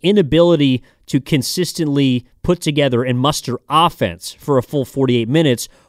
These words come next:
or if it's the fact that they're unable to get stops when they need to against teams that can speed up the pace. When the Warriors played with pace in the second quarter, and I thought it was largely when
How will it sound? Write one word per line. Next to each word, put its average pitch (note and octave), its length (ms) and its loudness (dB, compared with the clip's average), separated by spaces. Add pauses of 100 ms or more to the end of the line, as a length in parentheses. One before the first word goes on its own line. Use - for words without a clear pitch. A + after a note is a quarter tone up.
(140)
or F#3 220 4
if E3 80 0
it's E3+ 160 -2
the D3 100 -2
fact C#3+ 460 -4
that B2 240 0 (320)
they're D#3 200 4
unable D#3 360 4
to C3+ 100 0
get C#3 220 -2
stops - 500 -4
when C3+ 160 -2
they B2 160 0
need F#3+ 300 -2
to G#2 320 -2 (280)
against C#3 480 0
teams E3+ 480 -2 (300)
that C3+ 280 -4
can C#3+ 200 -4
speed E3 560 -4 (100)
up C#3+ 260 -4
the B2+ 60 -2
pace. - 380 -6
When C#3 100 2
the D3 60 4
Warriors A#3 360 4
played G#3+ 200 -2
with D#3 160 0
pace F3+ 260 -2
in F3 60 -4
the B2+ 80 -2
second D#3 400 -4
quarter, F#3 380 2 (320)
and D3+ 160 0
I D#3 60 2
thought F3 200 0
it D#3 60 2
was C3 180 0
largely D#3 400 0
when C3 440 -2